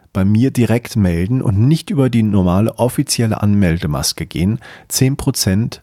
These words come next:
auf die Workshop-Gebühr erlassen. Was Sie dafür tun müssen, ist Folgendes. Schreiben Sie meine E-Mail an matthias wittfurt at gmail punkt com,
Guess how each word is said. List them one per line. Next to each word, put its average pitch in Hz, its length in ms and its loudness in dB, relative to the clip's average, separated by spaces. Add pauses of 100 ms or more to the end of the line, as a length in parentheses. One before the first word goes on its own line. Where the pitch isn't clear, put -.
(140)
auf - 160 -4
die 104 220 0 (300)
Workshop-Gebühr 98 760 0
erlassen. 87 540 -2 (1900)
Was 127 140 0
Sie 175 100 -2
dafür 127 340 -2
tun 202 320 4
müssen, 107 380 2
ist 139 160 0
Folgendes. 85 580 -2 (260)
Schreiben 139 360 2
Sie 127 100 2
meine 104 260 4 (100)
E-Mail 131 460 2
an - 280 -12 (320)
matthias - 720 -2
wittfurt 90 680 -4 (160)
at - 400 -4 (800)
gmail 107 600 2 (240)
punkt 76 400 -6 (180)
com, 87 440 0